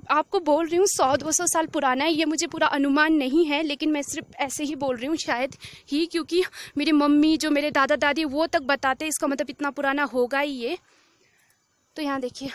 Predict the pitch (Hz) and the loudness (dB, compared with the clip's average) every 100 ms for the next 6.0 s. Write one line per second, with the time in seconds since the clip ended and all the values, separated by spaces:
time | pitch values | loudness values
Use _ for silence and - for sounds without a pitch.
0 | - 247 247 247 247 - 233 233 240 254 | -12 -12 -10 -12 -12 -8 -6 -4 -4 -6
1 | 247 240 220 247 - 262 - - _ - | -6 -6 -6 -6 -4 -6 -8 -16 _ -20
2 | - 240 240 247 240 233 226 269 302 - | -10 -6 -4 -2 -4 -4 -6 -4 -6 -6
3 | 262 277 320 285 277 285 330 - 269 262 | -4 -2 -2 -2 0 -2 -4 -4 -2 -2
4 | - 339 - - - 277 269 302 294 294 | -2 -6 -6 -16 -10 -8 -6 -6 -4 -4
5 | - 277 254 262 277 277 247 226 247 | -6 0 2 2 -2 -4 -2 -2 -4